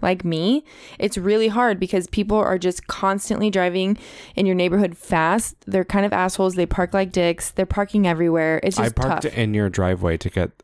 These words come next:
Speaker 2: on Saturday during the Lavender Festival.
Speaker 1: You knew I wasn't
Speaker 2: I
Speaker 1: home.
Speaker 2: had to do
Speaker 1: You
Speaker 2: it.
Speaker 1: knew, good. You can do that.
Speaker 2: I know.
Speaker 1: So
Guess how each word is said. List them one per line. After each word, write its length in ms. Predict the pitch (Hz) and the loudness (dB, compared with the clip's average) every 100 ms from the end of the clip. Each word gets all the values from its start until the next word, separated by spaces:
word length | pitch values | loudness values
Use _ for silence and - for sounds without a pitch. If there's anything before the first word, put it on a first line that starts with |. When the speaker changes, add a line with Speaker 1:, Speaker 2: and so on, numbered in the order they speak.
| - | -4
Speaker 2:
on 180 | 95 90 | -4 -2
Saturday 420 | 87 82 85 80 | -2 -2 -2 -2
during 240 | 85 78 80 | 0 -2 -2
the 40 | |
Lavender 280 | 82 85 85 | -2 -2 -2
Festival. 180 | - 233 | 0 2
Speaker 1:
You 80 | |
knew 100 | 233 | 4
I 80 | 240 | 2
wasn't 320 | 233 233 247 | 0 0 2
Speaker 2:
I 20 | 277 | 2
Speaker 1:
home. 100 | 226 | 2
Speaker 2:
had 180 | 214 | 0
to 80 | 202 | 0
do 100 | 185 185 | 0 2
Speaker 1:
You 60 | |
Speaker 2:
it. 40 | 240 | 2
Speaker 1:
knew, 140 | 247 - | 0 0
good. 320 | 220 381 294 - | 0 2 2 -2
You 200 | 233 277 | 0 0
can 160 | 302 330 | 2 0
do 100 | 262 | 2
that. 240 | 202 - - | 2 -2 -2
Speaker 2:
I 120 | 113 | 0
know. 180 | 98 - - - | 0 -2 -6 -10
Speaker 1:
So 480 | - 262 226 220 | -4 0 2 2